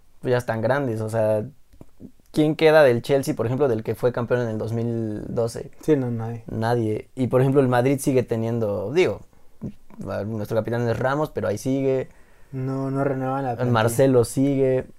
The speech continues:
Speaker 1: En el caso del Barça, Piqué sigue, Busquets sigue.
Speaker 2: Ujú.
Speaker 1: Entonces, yo creo que se casan con una plantilla que obviamente
Speaker 2: Que te dio
Speaker 1: que
Speaker 2: éxito.
Speaker 1: te dio éxitos, pero ya te están comiendo equipos, no sé, como el Bayern, que todo el tiempo están cambie y cambie y cambie. Ahorita ya entró el Chelsea.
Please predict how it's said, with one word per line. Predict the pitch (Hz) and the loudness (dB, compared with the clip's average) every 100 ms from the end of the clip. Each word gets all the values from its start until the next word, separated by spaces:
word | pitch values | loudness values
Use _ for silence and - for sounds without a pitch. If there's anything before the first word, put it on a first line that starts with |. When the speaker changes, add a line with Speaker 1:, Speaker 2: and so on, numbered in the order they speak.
| - - | -20 -6
Speaker 1:
En | 131 120 | -2 0
el | 113 | 2
caso | 127 135 | 4 6
del | 123 | 6
Barça, | 127 127 131 - | 6 6 2 -4
Piqué | 117 135 117 | -6 0 0
sigue, | - 143 143 | 0 0 0
Busquets | 110 107 123 113 | 0 -2 -4 -4
sigue. | - 135 139 135 - - 113 - | -4 -2 0 -2 -4 -12 -18 -6
Speaker 2:
Ujú. | |
Speaker 1:
Entonces, | 127 127 139 156 139 | -2 0 2 2 4
yo | 147 | 4
creo | 143 156 | 6 4
que | 156 165 | 4 0
se | - - | -2 2
casan | 135 143 147 | 2 2 0
con | 123 | 0
una | 127 135 | 2 0
plantilla | 120 113 131 131 123 | 0 -2 2 2 4
que | 127 | 6
obviamente | 135 147 147 143 - 143 | 6 6 4 0 2 0
Speaker 2:
Que | |
te | - 135 | 2 0
dio | 135 135 | 2 2
Speaker 1:
que | 135 | 2
Speaker 2:
éxito. | - 127 | 2 0
Speaker 1:
te | 113 117 | 2 2
dio | 131 139 | 6 6
éxitos, | 139 151 135 165 - - - - - - | 6 2 2 2 2 -14 -20 -20 -20 -4
pero | - 127 | 4 6
ya | 139 143 | 8 8
te | 143 | 8
están | 151 151 151 | 4 2 6
comiendo | 156 151 151 | 6 6 4
equipos, | 143 - 143 160 156 | 4 2 0 2 2
no | 127 | 2
sé, | 131 | 0
como | 120 117 | 0 0
el | 110 | 0
Bayern, | 117 139 139 139 | 4 6 6 2
que | 117 | -2
todo | 113 135 | 4 4
el | 131 | 4
tiempo | 135 127 | 0 0
están | 127 127 | 0 0
cambie | 123 131 127 | 2 2 2
y | 120 | 2
cambie | 127 131 123 | 0 0 0
y | |
cambie. | 120 135 143 147 139 | 2 2 2 2 4
Ahorita | 120 117 | 4 4
ya | 123 117 113 | 4 6 4
entró | 110 110 | 2 0
el | 110 | 0
Chelsea. | - 139 143 151 151 147 | 2 0 2 0 2 2